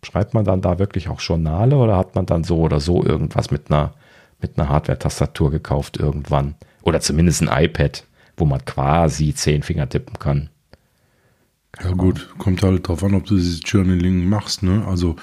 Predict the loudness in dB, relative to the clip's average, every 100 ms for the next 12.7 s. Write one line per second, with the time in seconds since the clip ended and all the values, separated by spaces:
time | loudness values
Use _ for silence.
0 | 0 2 4 0 2 0 4 4 4 4
1 | 2 2 -2 -6 _ -2 -2 -4 -6 -6
2 | -2 0 0 -2 -4 -4 -2 0 -2 -4
3 | -6 -8 -20 -20 -10 -2 0 0 -4 -2
4 | 0 2 4 4 4 0 0 0 0 0
5 | 0 0 -2 -2 -2 -2 -2 -2 0 0
6 | 2 0 -2 -6 -4 -2 -2 -2 -2 -2
7 | -6 -16 -20 -20 -20 0 2 4 2 -2
8 | 0 -2 0 2 4 4 4 -2 -18 -20
9 | _ -18 -14 -16 -18 _ 0 2 2 0
10 | 0 2 2 2 0 -6 -10 -2 0 0
11 | 0 0 0 0 -4 -6 -6 -2 0 0
12 | 0 -4 0 0 0 -2